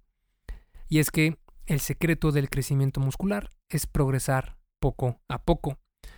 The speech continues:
lo que se conoce como sobrecarga progresiva.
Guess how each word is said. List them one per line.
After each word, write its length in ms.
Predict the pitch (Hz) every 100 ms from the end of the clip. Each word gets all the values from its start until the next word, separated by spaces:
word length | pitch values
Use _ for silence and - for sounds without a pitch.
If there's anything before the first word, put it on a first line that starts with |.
| - _
lo 100 | 139
que 140 | 131 127
se 100 | 139
conoce 480 | 175 180 175 165 -
como 360 | 175 165 165
sobrecarga 800 | - 143 131 - 135 139 143 - -
progresiva. 720 | 127 120 117 - 127 117